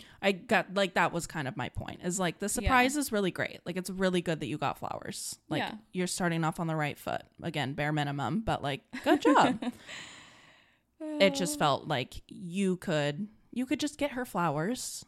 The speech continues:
Speaker 1: and then in the future ask her what her favorites are. That could be a conversation you guys have.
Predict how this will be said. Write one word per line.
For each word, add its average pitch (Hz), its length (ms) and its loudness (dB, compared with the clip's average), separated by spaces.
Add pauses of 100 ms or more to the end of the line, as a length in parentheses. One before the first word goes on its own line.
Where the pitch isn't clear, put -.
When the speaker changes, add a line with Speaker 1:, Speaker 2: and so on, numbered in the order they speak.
(140)
Speaker 1:
and 190 180 6
then 185 140 4
in 185 100 2
the 180 80 0
future 240 380 -4
ask 156 300 -2
her 175 100 -4
what 151 140 -2
her 180 100 -6
favorites 147 460 -6
are. 170 500 -2
That 151 160 -6
could - 140 -12
be 170 100 0
a 151 60 -4
conversation 165 680 -4
you 156 80 -4
guys 147 160 -4
have. 233 580 -2